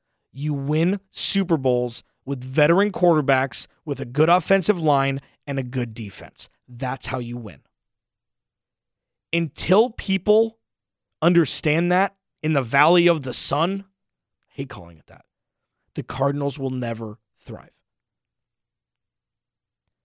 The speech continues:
Alex Clancy here, Locked On Cardinals. Check out the podcast. Uh, Spotify, we're on now. Um, go to the podcast portion of iTunes, search for Locked On Cardinals,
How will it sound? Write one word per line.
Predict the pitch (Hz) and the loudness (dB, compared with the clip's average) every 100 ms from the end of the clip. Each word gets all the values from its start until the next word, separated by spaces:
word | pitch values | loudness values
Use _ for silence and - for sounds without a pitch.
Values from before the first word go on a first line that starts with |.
| _ - | _ 0
Alex | 151 165 | 2 2
Clancy | 180 175 165 | 2 2 4
here, | 180 | 4
Locked | 165 170 - | 6 4 4
On | 170 | 2
Cardinals. | 143 165 165 170 175 - - _ _ _ _ _ _ _ _ _ _ - | 4 4 6 4 2 -4 -10 _ _ _ _ _ _ _ _ _ _ 0
Check | 226 | 2
out | 214 | 4
the | 185 | 2
podcast. | 190 196 180 202 202 202 202 - - - - - _ _ | 4 4 4 2 6 6 4 0 -4 -10 -14 -20 _ _
Uh, | 139 143 131 120 104 92 85 69 - 82 85 - | -2 0 0 -2 -6 -12 -14 -16 -16 -16 -18 -6
Spotify, | - - 190 214 190 180 170 147 | -4 2 6 6 4 4 4 4
we're | 147 | 2
on | 143 135 | 2 0
now. | 123 113 87 78 _ _ _ - | -4 -8 -10 -16 _ _ _ -10
Um, | 131 123 117 113 110 113 | -8 -6 -8 -12 -16 -8
go | 160 165 | 0 2
to | |
the | 156 151 | 2 -4
podcast | 156 170 160 160 | 0 0 0 2
portion | 175 151 151 | 2 2 4
of | |
iTunes, | 160 180 147 185 170 | 4 4 4 2 2
search | - 160 | 0 0
for | 160 | -2
Locked | 160 160 156 | -2 -2 -4
On | 147 | -4
Cardinals, | 180 185 175 175 165 | 2 2 4 2 0